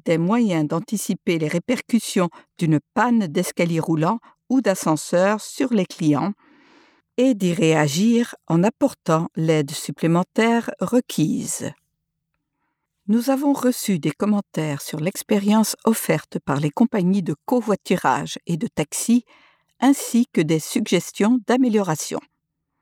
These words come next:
Nous prévoyons discuter avec les fournisseurs de services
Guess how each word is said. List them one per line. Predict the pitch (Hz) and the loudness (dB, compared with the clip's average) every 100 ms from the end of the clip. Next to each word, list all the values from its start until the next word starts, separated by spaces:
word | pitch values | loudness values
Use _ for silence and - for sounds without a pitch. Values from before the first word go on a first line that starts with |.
| _ _ _ _ _ _ _ _ | _ _ _ _ _ _ _ _
Nous | 175 185 | 0 0
prévoyons | 190 - 302 277 220 160 | 2 0 2 2 4 2
discuter | 147 233 - - 208 - 139 - - | 4 2 0 0 -2 0 -2 -4 -4
avec | 160 165 - | 0 0 -2
les | 151 | -4
fournisseurs | - 285 269 240 - 185 156 | -2 0 2 0 0 0 0
de | 156 | -4
services | - 151 156 208 262 - | -4 -4 0 0 0 -6